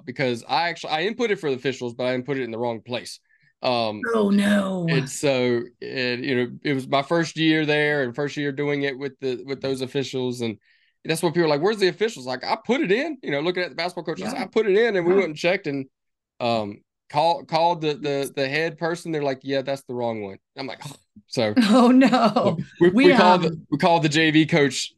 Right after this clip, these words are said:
Speaker 1: J V, uh, coaches that, that day and said,
Speaker 2: No.
Speaker 1: "All right, y'all, y'all were officiating the varsity <laughs> game." So, you know.
Speaker 2: No.
Speaker 1: Well, I said, luckily it was a scrimmage, so it didn't, it wasn't that big of a deal.
Speaker 2: It's truly so hard to think of all the things. We had, um,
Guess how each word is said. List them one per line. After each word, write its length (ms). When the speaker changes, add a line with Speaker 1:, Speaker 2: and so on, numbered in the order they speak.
Speaker 1:
J 220
V, 240
uh, 240
coaches 400
that, 260
that 240
day 160
and 80
said, 140
Speaker 2:
No. 60
Speaker 1:
"All 60
right, 100
y'all, 300
y'all 220
were 140
officiating 560
the 80
varsity 380
<laughs> 160
game." 260
So, 320
you 100
know. 100
Speaker 2:
No. 760
Speaker 1:
Well, 100
I 20
said, 200
luckily 340
it 20
was 80
a 80
scrimmage, 480
so 80
it 140
didn't, 240
it 260
wasn't 280
that 140
big 140
of 80
a 60
deal. 200
Speaker 2:
It's 200
truly 340
so 180
hard 160
to 80
think 240
of 100
all 140
the 140
things. 360
We 120
had, 420
um, 560